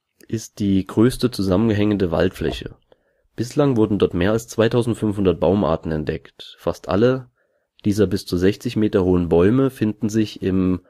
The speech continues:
von Überschwemmungen verschonten Etewald, der Terra Firme, die achtundneunzig Prozent des Amazonasgebietes umfasst. In diesem Gebiet wachsen unter anderem der Gummibaum, Gaucho,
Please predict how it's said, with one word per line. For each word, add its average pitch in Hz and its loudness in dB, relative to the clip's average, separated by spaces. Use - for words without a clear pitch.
von 85 -2
Überschwemmungen 90 2
verschonten 92 -2
Etewald, 78 -4
der 80 -2
Terra 92 0
Firme, 92 -2
die 85 -6
achtundneunzig 98 0
Prozent 95 0
des 101 -2
Amazonasgebietes 95 0
umfasst. - -6
In 90 -2
diesem 147 2
Gebiet 147 0
wachsen 110 -4
unter 107 0
anderem 107 2
der 85 2
Gummibaum, 127 0
Gaucho, 131 -2